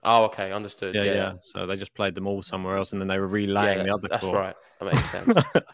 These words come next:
Speaker 2: <laughs> I only learnt that from you. <laughs>
Speaker 1: Yeah, that's right. I do know that.
Speaker 2: <laughs> Br-,
Speaker 1: So
Speaker 2: brilliant.
Speaker 1: let's, let's go through the draw. Busta with a bye. I'm gonna have Fognini beating Grenier.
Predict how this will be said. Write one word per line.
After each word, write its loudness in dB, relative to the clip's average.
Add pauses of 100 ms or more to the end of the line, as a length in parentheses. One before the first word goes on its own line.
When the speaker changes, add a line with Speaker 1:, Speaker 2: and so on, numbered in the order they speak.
Speaker 2:
<laughs> -14
I 6
only 6
learnt 4
that -4
from 0
you. -6 (200)
<laughs> 0
Speaker 1:
Yeah, 4 (340)
that's 0
right. 0
I -2
do -2
know -4
that. -4
Speaker 2:
<laughs> -2
Br-, -2 (360)
Speaker 1:
So 10
Speaker 2:
brilliant. 6
Speaker 1:
let's, -2
let's 4
go 8
through 4
the 2
draw. 4 (180)
Busta 2
with 2
a 2
bye. 2
I'm -6
gonna 0
have -2
Fognini -2
beating -4
Grenier. -2